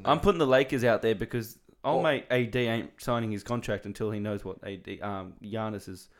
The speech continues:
Speaker 2: True.
Speaker 1: is doing.
Speaker 2: True. Also, Steady Freddy, Fred VanVleet, he got paid. He really deserved that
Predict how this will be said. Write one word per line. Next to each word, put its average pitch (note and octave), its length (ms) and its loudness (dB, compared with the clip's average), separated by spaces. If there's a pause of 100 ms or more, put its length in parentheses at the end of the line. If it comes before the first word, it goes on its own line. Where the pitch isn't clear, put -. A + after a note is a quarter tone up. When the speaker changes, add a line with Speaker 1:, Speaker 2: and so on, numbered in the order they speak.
(180)
Speaker 2:
True. G2 240 -10
Speaker 1:
is G#2+ 140 -8
doing. A2 300 -4 (300)
Speaker 2:
True. A2+ 140 -8
Also, A2+ 440 -6 (560)
Steady A2 280 -6
Freddy, G#2 340 -8
Fred G#2+ 300 -10
VanVleet, G2 280 -10
he F#2+ 80 -16
got - 200 -12
paid. G2+ 380 -8 (100)
He G#2 140 -10
really G#2 340 -6
deserved F#2+ 360 -12
that G2+ 220 -8